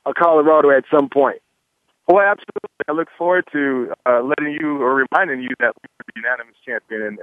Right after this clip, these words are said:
Speaker 2: in, uh, Golden, uh, Go-, uh, <laughs> Golden, Georgia
Speaker 1: <laughs>
Speaker 2: Tech was, uh, I think they won one poll.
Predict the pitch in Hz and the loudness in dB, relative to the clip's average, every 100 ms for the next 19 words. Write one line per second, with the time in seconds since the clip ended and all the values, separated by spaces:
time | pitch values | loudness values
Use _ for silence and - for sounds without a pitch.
0 | 104 101 101 - 113 104 104 110 101 104 | -10 -6 -4 0 0 0 -2 -2 -2 -2
1 | - 113 110 - - - - - - - | -4 0 0 0 0 -2 -2 -10 -8 -10
2 | - 415 - 762 640 466 - - 170 151 | -10 -12 -6 -4 4 4 4 0 0 0
3 | 185 - 185 180 - _ _ _ _ _ | -2 2 2 2 0 _ _ _ _ _
4 | _ _ _ 127 147 147 - 131 143 135 | _ _ _ -6 -2 -2 -4 -6 -2 0
5 | 123 120 131 226 247 240 240 240 208 208 | 0 0 -2 -6 -8 -8 -8 -10 -6 -6
6 | 196 208 139 92 | -4 0 0 -2